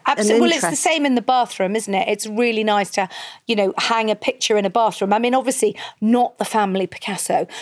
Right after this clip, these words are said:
Speaker 1: but some nice
Speaker 2: Why
Speaker 1: prints
Speaker 2: not?
Speaker 1: or something. Well, it depends on how well ventilated your bathroom is. I mean, when
Speaker 2: Well,
Speaker 1: I think
Speaker 2: this
Speaker 1: about
Speaker 2: is really
Speaker 1: that, I
Speaker 2: interesting 'cause I'm gonna hang a really, really quite special piece of artwork in my bathroom when I've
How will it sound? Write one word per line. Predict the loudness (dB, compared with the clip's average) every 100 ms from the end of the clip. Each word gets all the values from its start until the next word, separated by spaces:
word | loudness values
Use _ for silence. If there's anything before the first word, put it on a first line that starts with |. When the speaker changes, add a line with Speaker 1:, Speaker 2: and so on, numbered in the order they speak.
| -8
Speaker 1:
but | -2 -2 -2 -10 -12
some | -4 0 4 4
nice | 4 2
Speaker 2:
Why | 2
Speaker 1:
prints | 4 4 2 2
Speaker 2:
not? |
Speaker 1:
or | 2
something. | 2 2 -2 -2 -4 -4 -4 -8 0
Well, | 2 2
it | 0 -2 -4 -4
depends | -2 0 0 2
on | 0
how | 2 2
well | 2 2
ventilated | 0 -2 -2 -2 -2 -2
your | 0
bathroom | 2 0 -2 -2
is. | 2
I | 2
mean, | 2 0
when | 2 4
Speaker 2:
Well, | 2
Speaker 1:
I |
think | 0 -2 -2
Speaker 2:
this | 0
Speaker 1:
about | 2
Speaker 2:
is | 2
really | 2
Speaker 1:
that, | 2 2
I | 2
Speaker 2:
interesting | 2 -2 -4 -4 -4 -2
'cause | 0
I'm | 2 2 2
gonna | 0 -2
hang | -2 -2 0
a |
really, | -2 0 2 2 0
really | 0 0 0 -2
quite | -2 -2 -2
special | -4 -4 -4
piece | -6 -6 -2
of |
artwork | 0 0 -2 -6
in | -6
my | -6
bathroom | -4 -6 -6 -8
when | -6
I've | -6 -8